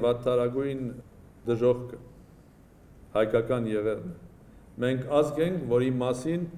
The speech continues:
հսկա պետություն, հսկա կայսրություն երազել է, որպեսզի լրիվ ոչնչացնի,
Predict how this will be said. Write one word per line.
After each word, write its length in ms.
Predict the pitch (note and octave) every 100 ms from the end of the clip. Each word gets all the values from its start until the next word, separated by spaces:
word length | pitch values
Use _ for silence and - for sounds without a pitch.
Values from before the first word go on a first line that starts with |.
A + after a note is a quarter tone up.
| - -
հսկա 440 | - B2 A#2+ D3+ C#3+
պետություն, 680 | C#3+ A#2+ A#2+ A#2+ - D#3 F3+ C3
հսկա 340 | G#2+ - C#3 C3
կայսրություն 760 | B2+ A#2 B2 B2 A#2 D#3 D3+ A2
երազել 500 | A#2 A#2+ A2+ C3+ C#3+
է, 80 | A#2+
որպեսզի 400 | A2+ A#2 - A#2+
լրիվ 260 | A2+ A#2+
ոչնչացնի, 760 | A2 G#2+ A2 G#2+ G#2+ G#2 A2+